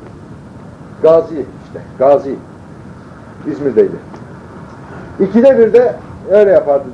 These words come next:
dilini. Böyle. Hep burasını. He, böyle. Biz de çocuğuz. Ne bileyim. Boş bulunduk, sorduk. "Ahmet abi," dedim, "sen niye öyle yapıyorsun ya ikide bir de?"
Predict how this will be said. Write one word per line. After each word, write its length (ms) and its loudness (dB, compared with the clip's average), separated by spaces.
dilini. 240 -14
Böyle. 240 -4
Hep 180 -2
burasını. 340 -2
He, 340 -8
böyle. 280 0
Biz 120 -2
de 140 2
çocuğuz. 400 0
Ne 160 2
bileyim. 260 -6
Boş 160 2
bulunduk, 340 -8
sorduk. 380 0
"Ahmet 200 2
abi," 180 2
dedim, 220 -2
"sen 120 -8
niye 300 0
öyle 140 4
yapıyorsun 360 -2
ya 160 -4
ikide 280 -4
bir 100 -6
de?" 120 -4